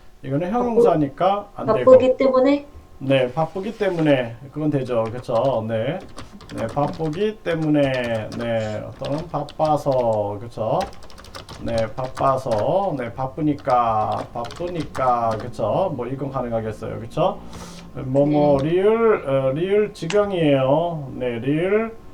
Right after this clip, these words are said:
Speaker 1: 어, 지경이에요. 네, 어, 뭐,
Speaker 2: 지경?
Speaker 1: 뗏목이 되는 거죠. 뗏목, 그쵸? 네, 고양이, 네, 고양이 그리워,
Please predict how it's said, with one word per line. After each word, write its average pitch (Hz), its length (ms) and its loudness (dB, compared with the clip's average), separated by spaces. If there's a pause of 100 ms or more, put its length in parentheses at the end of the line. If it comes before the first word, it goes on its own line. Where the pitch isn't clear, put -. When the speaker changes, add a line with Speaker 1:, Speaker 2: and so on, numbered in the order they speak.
(400)
Speaker 1:
어, 117 300 -4
지경이에요. 156 1200 0 (140)
네, 120 340 -2 (360)
어, 143 100 -2
뭐, 139 420 0 (720)
Speaker 2:
지경? 170 560 0
Speaker 1:
뗏목이 190 560 2
되는 143 240 2
거죠. 120 180 0
뗏목, 143 480 0
그쵸? 143 560 -2 (400)
네, 135 420 2
고양이, 208 720 6 (1600)
네, 135 500 -2 (140)
고양이 185 680 0 (120)
그리워, 165 680 2